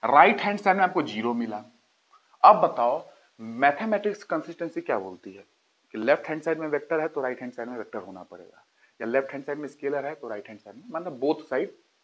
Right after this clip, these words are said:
बराबर होने चाहिए, Scalar, scalar, vector, vector। इधर vector है, Mathematics ने कहा कि भैया इधर कुछ भी आएगा vector होना चाहिए, Mathematical consistency चाहिए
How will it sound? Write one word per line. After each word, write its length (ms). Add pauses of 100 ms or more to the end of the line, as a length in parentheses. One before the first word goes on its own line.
(160)
बराबर 280
होने 200
चाहिए, 360
Scalar, 360
scalar, 460
vector, 280
vector। 320 (1000)
इधर 200
vector 340
है, 120 (920)
Mathematics 640
ने 60
कहा 260
कि 260 (760)
भैया 380 (100)
इधर 180 (140)
कुछ 200
भी 200
आएगा 260
vector 380
होना 240
चाहिए, 340
Mathematical 600 (100)
consistency 560
चाहिए 520